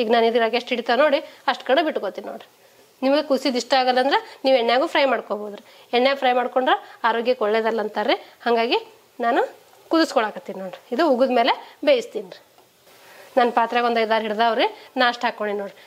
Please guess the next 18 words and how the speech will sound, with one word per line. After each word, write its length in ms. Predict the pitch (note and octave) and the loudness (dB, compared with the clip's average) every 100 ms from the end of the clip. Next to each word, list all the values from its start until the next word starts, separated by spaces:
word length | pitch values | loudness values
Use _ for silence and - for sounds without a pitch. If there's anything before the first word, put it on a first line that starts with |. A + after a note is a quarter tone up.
| - | -2
ನಿಮ್ 100 | C4 C4 | 0 0
ಪಾತ್ರೆ 200 | A#3 A#3+ | 0 2
ಒಳಗೆ 140 | A#3 A3 | 2 0
ಎಷ್ಟು 100 | A3 | -4
ಹಿಡಿತಾವ 220 | A3 A#3 A3 | -2 0 0
ನೋಡ್ಕೊಂಡು 340 | G#3 C#4+ D#4 D#4+ - - | 0 0 2 0 -4 0
ನೀವು 120 | E4 D4 | 2 2
ಹಾಕ್ಕೋಬೋದ್ರಿ. 500 | - G3+ G#3 G#3+ C4 _ _ | 0 -8 -14 -16 -20 _ _
ಈಗ 80 | B3 | -4
ಇದು 80 | A#3+ | -2
ಮುಚ್ಚಳ 180 | A#3 B3 B3 | 0 0 0
ಮುಚ್ಚಿ 240 | D4 C#4+ E4 - - | -2 -2 -4 -6 -4
ಒಂದ್ 120 | B3+ A#3+ | 0 0
ಐದ್ 120 | A3+ | 0
ನಿಮಿಷ 140 | A#3 D4 F4+ | 0 0 0
ಬೇಯಿಸ್ಕೋಬೇಕ್ರಿ. 580 | D#4+ - G#3 F3+ - - - _ _ - - - - - B3+ | 0 -2 -6 -8 -14 -20 -20 _ _ -20 -20 -20 -20 -2 0
ಈಗ 100 | A#3 B3 | 2 2
ನೋಡ್ರಿ, 240 | A#3+ D4+ | 4 2